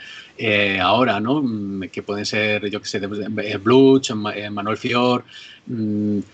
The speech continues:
no sé, o sea, un poco de, mira, de, eh, que el, quizá el último cómic que me impresionó un montón fue Degenerado, de, eh, Cruchodet, me parece que se llama la autora,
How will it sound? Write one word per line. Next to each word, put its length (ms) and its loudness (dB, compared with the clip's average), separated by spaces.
no 100 2
sé, 300 0
o 40 -14
sea, 160 -2
un 80 -4
poco 400 2
de, 500 -4
mira, 220 -4
de, 280 -6
eh, 100 -10
que 240 -4
el, 380 -2
quizá 240 -2
el 80 4
último 360 2
cómic 260 0
que 80 -4
me 80 -2
impresionó 420 -8
un 100 -4
montón 320 0
fue 200 0
Degenerado, 680 -4
de, 1200 -4
eh, 400 -10
Cruchodet, 580 -2
me 100 -6
parece 280 -6
que 60 -10
se 80 -8
llama 140 -4
la 60 -2
autora, 380 -6